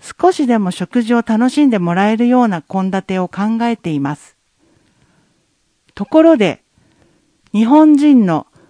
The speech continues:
食事摂取基準という言葉を知っていますか？聞き慣れない言葉だと思いますが、この基準の中に日本人の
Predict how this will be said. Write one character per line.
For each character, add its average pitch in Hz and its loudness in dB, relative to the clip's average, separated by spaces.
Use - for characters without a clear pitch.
食 269 -2
事 277 0
摂 226 0
取 302 -2
基 302 0
準 208 0
と 285 0
い 294 4
う 294 -2
言 269 2
葉 285 4
を 208 0
知 - -12
っ - -20
て 240 -2
い 247 2
ま 262 2
す - -20
か？ 180 -6
聞 - -20
き 294 0
慣 302 4
れ 330 2
な 311 4
い 214 0
言 240 0
葉 254 2
だ 247 0
と 190 -2
思 175 -2
い 202 -2
ま 208 -2
す - -8
が、 151 -8
こ 247 0
の 294 4
基 294 -2
準 294 4
の 294 4
中 277 2
に 165 -4
日 202 -2
本 302 2
人 277 2
の 165 -2